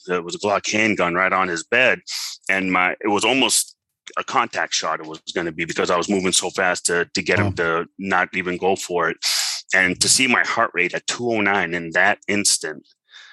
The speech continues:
Speaker 1: it reminded me of what it was like in Iraq, you know, when,
Speaker 2: Sure.
Speaker 1: when we dealt with Aller's death and, and other, uh, major incidents that,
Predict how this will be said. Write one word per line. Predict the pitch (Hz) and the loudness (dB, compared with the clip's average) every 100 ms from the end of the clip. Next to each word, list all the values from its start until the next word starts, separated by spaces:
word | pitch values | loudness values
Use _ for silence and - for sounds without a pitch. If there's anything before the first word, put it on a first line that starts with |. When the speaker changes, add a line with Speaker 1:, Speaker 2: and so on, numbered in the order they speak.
| - _ _ _ _ _ _ _ _ | -20 _ _ _ _ _ _ _ _
Speaker 1:
it | - 123 | -2 2
reminded | 113 104 104 101 | 4 4 4 2
me | 90 87 | 2 2
of | 85 | 2
what | 95 | 2
it | 92 | 2
was | 87 87 | 0 0
like | 90 82 | 0 0
in | 85 | -4
Iraq, | 76 76 73 69 - - _ _ _ | -6 -4 -6 -8 -14 -16 _ _ _
you | 85 82 | -4 0
know, | 76 | 0
when, | 76 80 80 | 0 -2 -2
Speaker 2:
Sure. | 85 | 0
Speaker 1:
when | 85 85 | 0 0
we | 87 | -2
dealt | 82 82 85 - | 2 2 2 0
with | 85 80 78 - - | 0 2 0 -2 0
Aller's | 85 82 82 78 | 2 4 2 0
death | - - 82 80 - | 0 2 2 2 -2
and, | 82 76 76 | -4 -4 -4
and | 82 82 - 82 | -2 -2 -2 -4
other, | 85 82 80 80 - - | -2 0 0 -2 -6 -2
uh, | 82 | 0
major | 80 87 - 87 - | 0 0 0 -2 0
incidents | 87 - - 78 78 - | 0 0 -2 -4 0 0
that, | 85 151 | 2 -2